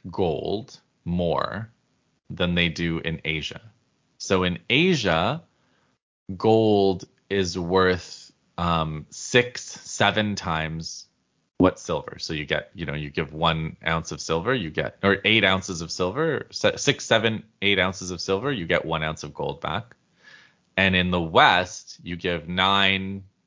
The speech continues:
ten, fifteen ounces of silver to get one gold back.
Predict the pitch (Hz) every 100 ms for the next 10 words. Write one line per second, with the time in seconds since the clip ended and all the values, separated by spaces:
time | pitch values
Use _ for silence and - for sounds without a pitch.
0 | _ _ - 110 95 98 98 98 101 -
1 | - - 127 120 - - 117 165 139 82
2 | 76 73 _ _ - 82 82 - 69 -
3 | - 80 - 71 67 64 - _ _ _
4 | _ _ _ - 82 80 - 76 67 67
5 | - 58 - 50 -